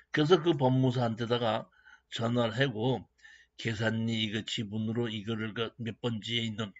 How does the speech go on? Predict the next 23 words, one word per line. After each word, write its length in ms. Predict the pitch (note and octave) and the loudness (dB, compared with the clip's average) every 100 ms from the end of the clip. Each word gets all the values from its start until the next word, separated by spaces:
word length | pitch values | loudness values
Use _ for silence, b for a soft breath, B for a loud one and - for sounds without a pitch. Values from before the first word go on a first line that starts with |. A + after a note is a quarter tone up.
| - | -18
것을 320 | - D#3+ D#3+ _ B B B B - _ _ _ _ - | -6 -6 -6 _ B B B B -20 _ _ _ _ -16
십오분의 680 | - - C3+ G#2+ A2 A2+ G#2 - | -8 -2 0 0 0 2 0 -2
오, 300 | B2+ G2+ D#2 _ | -2 -2 -4 _
사-, 220 | - - - | -20 -18 -16
삼분의 440 | - B2+ B2+ A#2+ G#2+ | -6 -2 0 0 0
일을 340 | A2 A#2+ G2 B B B | 0 0 -2 B B B
산 260 | - C3 A#2+ | -6 -2 -2
사람인데 760 | G#2+ A#2+ A2+ F#2+ G2 A#2 A2 - _ B B B - | -2 -2 -2 -4 -2 0 0 -4 _ B B B -6
이것을 400 | B2+ C3 B2+ A#2+ | 2 4 4 2
지금 460 | A2 A2+ A#2 G#2 F#2 A2 | 0 -2 -2 -2 -8 -2
매도를 540 | A2+ A#2 A2+ A#2+ A2 A2 | 2 2 2 -2 -2 -4
하려고 360 | D3+ D3 A2+ | -4 -4 -6
하니까 540 | G2+ G2 - A#2+ A2 G#2 B B B - | -8 -10 -10 -6 -4 -6 B B B -10
서류가 540 | - - D#3 A#2 C3 | -4 0 0 2 4
어떤 300 | A2+ - A#2+ | 2 0 -2
서류가 360 | A2+ G#2+ A2 A#2 | -2 -4 -2 0
얼마큼 400 | A2 A2 A2 B2 | 2 0 -4 -4
어떻게 380 | A#2 - A2+ A2 | -4 -4 -6 -6
필요한지 540 | - B2 G#2+ G2+ G2 | -6 -4 -4 -6 -8
좀 200 | G#2+ G#2 D#2+ B B B B B _ _ | -6 -6 -8 B B B B B _ _
얘기해 400 | B2+ A#2+ A2 A2 | 4 4 4 -2
주십시오." 440 | A2 G2+ - - A#2 | -4 -6 -4 0 0
그래서 580 | G#2 - A#2+ G#2+ A2+ | 0 -6 -8 -4 -4